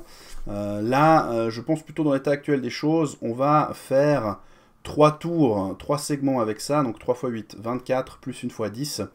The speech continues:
Donc on va aussi partir qu'une seule fois avec ça. Je pense pas. Je pense qu'on va partir deux fois avec des pneus lisses. Euh, des pneus, pardon, des pneus ultra tendres pendant, euh, pendant ces, euh, euh,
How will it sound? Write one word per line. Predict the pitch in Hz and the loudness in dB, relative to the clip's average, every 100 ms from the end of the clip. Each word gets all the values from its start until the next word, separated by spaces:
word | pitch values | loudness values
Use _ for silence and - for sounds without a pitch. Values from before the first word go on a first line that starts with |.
| - - - | -16 -20 -18
Donc | - - | -14 -4
on | 120 | 4
va | 151 160 | 6 6
aussi | 151 - 175 | 2 0 0
partir | 143 - 143 | -2 -2 -8
qu'une | - 143 | -4 -2
seule | 143 | -4
fois | - 131 | 0 2
avec | 117 | 2
ça. | - 123 139 - _ - - _ _ _ _ _ _ _ - - - - - | 0 -4 -4 -10 _ -20 -20 _ _ _ _ _ _ _ -20 -20 -20 -20 -12
Je | - | -2
pense | 131 - | -2 0
pas. | 101 92 | -2 -2
Je | - | -4
pense | 127 | -4
qu'on | 156 | 2
va | 143 | 4
partir | 139 - | 2 -2
deux | 120 131 | -2 0
fois | 143 | 2
avec | 135 | 2
des | 123 | 0
pneus | 113 104 | -6 -6
lisses. | 90 92 - - - | -8 -8 -6 -6 -6
Euh, | 101 101 | -6 -6
des | 104 | -6
pneus, | - 101 | -8 -10
pardon, | 92 87 | -8 -10
des | 92 | -10
pneus | 95 113 | -8 -8
ultra | 107 113 | -6 -6
tendres | 104 101 98 - | -4 -4 -6 -8
pendant, | - 98 101 95 | -10 -6 -4 -6
euh, | |
pendant | 92 90 101 | -8 -8 -8
ces, | - 101 92 | -8 -8 -6
euh, | 90 92 _ _ _ _ _ _ 107 | -8 -10 _ _ _ _ _ _ -16
euh, | 90 95 - - - | -12 -12 -12 -14 -16